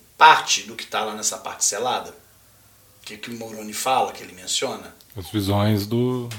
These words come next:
Speaker 2: irmão de Jared.
Speaker 1: Do irmão de Jared, desde o, da fundação do mundo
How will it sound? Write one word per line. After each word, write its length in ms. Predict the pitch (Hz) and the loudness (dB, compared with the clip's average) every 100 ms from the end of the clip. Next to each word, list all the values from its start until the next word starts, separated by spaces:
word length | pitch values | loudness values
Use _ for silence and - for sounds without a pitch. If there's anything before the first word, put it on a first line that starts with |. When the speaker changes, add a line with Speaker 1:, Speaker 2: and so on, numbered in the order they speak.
| 104 | -8
Speaker 2:
irmão 220 | 110 98 | -2 0
de 80 | 92 | 2
Jared. 320 | 101 98 104 | 2 2 0
Speaker 1:
Do 80 | 135 | 0
irmão 180 | 135 123 | 0 -2
de 60 | 120 | 6
Jared, 420 | 170 151 147 - | 6 8 6 4
desde 540 | 131 156 180 180 127 | 0 4 6 6 2
o, 60 | 139 | -2
da 100 | 139 | -2
fundação 460 | - 135 117 - 123 | -4 -2 4 4 4
do 120 | 123 | -2
mundo 920 | 156 143 160 180 175 165 139 113 104 | 0 0 2 2 4 2 0 -6 -10